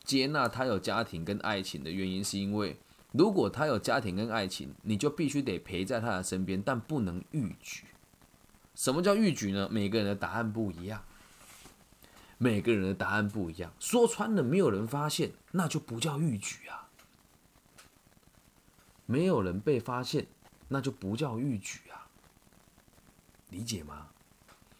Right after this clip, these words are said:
所以当你知道对方有，你的朋友要去介入别人的感情的时候，你一定要告诉他，你有可能的责任是什么。而如果你真的爱他的话，你本来就应该包容他，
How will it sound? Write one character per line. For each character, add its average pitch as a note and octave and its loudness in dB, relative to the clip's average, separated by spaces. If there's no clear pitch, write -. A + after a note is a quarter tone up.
所 D#3 0
以 D3 4
当 E3 2
你 G#2+ 2
知 A#2+ -4
道 B2+ 2
对 A#2 2
方 G#2+ 0
有， C#2 -2
你 A2 0
的 A2 4
朋 A2 -2
友 A2 2
要 G2+ 0
去 B2 0
介 B2+ 0
入 B2 4
别 A2+ 0
人 G2+ 2
的 F#2 0
感 D#2+ -8
情 D#2+ -12
的 D#2 -8
时 E2+ -6
候， F#2 -2
你 E2 -4
一 D#2+ -4
定 F#2 -4
要 F#2+ -2
告 F2+ -2
诉 E2+ -8
他， D#2 -12
你 A#2 0
有 D#3+ 0
可 A2+ -6
能 D#2 -6
的 E2+ -4
责 E2 -6
任 G2+ -2
是 G2 -4
什 - -4
么。 - -16
而 B2+ 2
如 C#3+ 6
果 D3+ 2
你 G2 2
真 A#2 -2
的 A2 0
爱 G#2+ -2
他 F#2 -2
的 F2 -2
话， F2+ -4
你 A2+ -2
本 G#2 -4
来 D#2+ -6
就 G2 -4
应 G#2 -2
该 F#2+ -2
包 C#2+ -6
容 A1 -10
他， - -14